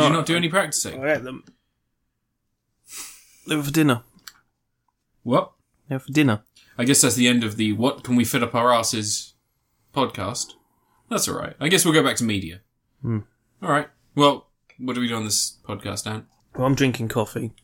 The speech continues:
Speaker 2: No, but what do we do? What do we do?
Speaker 1: Oh.
Speaker 2: What do we do?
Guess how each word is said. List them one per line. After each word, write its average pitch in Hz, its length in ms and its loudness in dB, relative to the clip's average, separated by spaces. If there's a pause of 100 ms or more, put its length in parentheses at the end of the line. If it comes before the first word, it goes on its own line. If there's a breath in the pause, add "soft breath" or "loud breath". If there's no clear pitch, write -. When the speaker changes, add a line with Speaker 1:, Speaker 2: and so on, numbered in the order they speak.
(160)
Speaker 2:
No, 135 140 2
but 107 100 2
what 123 140 4
do 127 80 0
we 113 120 2
do? 107 320 0 (560)
What 147 200 2
do 160 60 -4
we 143 120 4
do? 104 400 2 (1040)
Speaker 1:
Oh. 135 360 4 (420)
Speaker 2:
What 185 180 2
do 196 120 4
we 147 380 2
do? 110 500 2